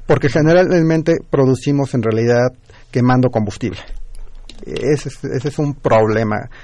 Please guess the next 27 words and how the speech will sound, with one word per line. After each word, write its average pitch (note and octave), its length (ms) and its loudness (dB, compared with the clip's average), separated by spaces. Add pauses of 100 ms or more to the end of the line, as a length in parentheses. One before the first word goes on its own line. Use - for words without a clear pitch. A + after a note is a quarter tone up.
(360)
Y E3 120 2
el D3+ 100 6
segundo G3 440 2
es D3+ 140 -2
que - 80 0
el E3+ 100 4
resto A#3 280 0
de G#3+ 80 4
los D#3+ 120 -2
problemas D#3+ 360 -2
que - 80 -12
generan A2+ 320 -2
los C#3+ 160 -2
autos C#3 360 -2 (320)
no B2 200 2
van C#3+ 160 4
a C3+ 160 2
desaparecer. C3 680 0 (440)
Recordemos, A#2+ 480 -2
tenemos C3 380 -4
un D3+ 300 -2
parque C#3 280 2
vehicular C3 520 0
de C#3+ 160 0
millones D3 840 2
de B2+ 120 2
autos - 540 -2